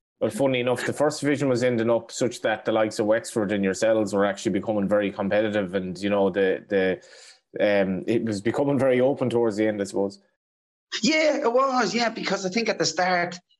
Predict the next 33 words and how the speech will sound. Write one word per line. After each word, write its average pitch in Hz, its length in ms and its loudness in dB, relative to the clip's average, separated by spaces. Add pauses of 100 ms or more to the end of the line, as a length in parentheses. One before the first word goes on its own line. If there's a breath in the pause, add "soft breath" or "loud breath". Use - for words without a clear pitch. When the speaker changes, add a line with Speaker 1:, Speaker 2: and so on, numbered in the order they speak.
(120)
Speaker 2:
um, 135 140 2
we, 151 240 4
um, 117 260 4
had 117 240 -4
Galway 127 400 2
at 92 120 0
home 117 340 2
and 107 100 2
we 107 100 2
beat 131 240 0
them 110 120 6
one 113 120 6
nil, 131 160 4
and 131 60 6
we 127 80 4
did - 160 0
well - 220 0
to - 80 -10
beat 107 180 2
them 107 160 6
one 104 140 6
nil 101 180 4
too. 104 300 0 (280 loud breath)
You 98 100 0
know, 104 100 2
it - 20 2
was 101 140 2
more 117 160 4
of 101 80 -2
a 95 40 -4
dis-, 90 240 0 (300)
uh, 95 120 0
defensive, 107 640 0